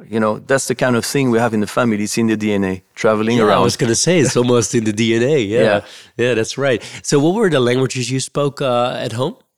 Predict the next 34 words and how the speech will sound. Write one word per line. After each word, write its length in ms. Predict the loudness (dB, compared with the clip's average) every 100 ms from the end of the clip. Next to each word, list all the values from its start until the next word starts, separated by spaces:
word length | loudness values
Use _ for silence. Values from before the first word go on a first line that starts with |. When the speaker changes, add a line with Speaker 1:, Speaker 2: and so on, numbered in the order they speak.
| _
Speaker 2:
Was 120 | -6
that 140 | -4 -4
French? 420 | -4 -6 -6 -12 _ _ -8
Speaker 1:
Uh, 420 | -6 -4 -4 -6
saya 280 | -2 0 2
bahasa 360 | 4 2 4 2
Indonesia 420 | 4 2 2 0
bagus 360 | 0 0 -2 0
sekali, 340 | 0 2 -2
terima 220 | -2 -4
kasih 160 | -4 -4
banyak. 320 | -2 -2 -4 -8 _ _ _ _ _ _ -8
Speaker 2:
That 100 | -4
was 140 | -4
the 80 | -2
language 240 | -2 -2 -6
you 80 |
spoke 240 | -8 -6 -6
at 80 | -4
home? 220 | -6 -8 -6
Speaker 1:
No, 160 | -2 0
Speaker 2:
Or 160 | -2 _ 0
Speaker 1:
that 160 | 2
was 160 | 4 2
when 140 | 2
I 60 | 2
was 180 | 0 0
small 340 | 0 2 4
with 140 | 2 2
my, 300 | 2 0 -2
my 260 | -2 -2
nannies, 480 | 0 2 2 0 -4
you 80 | -4
know, 200 | -4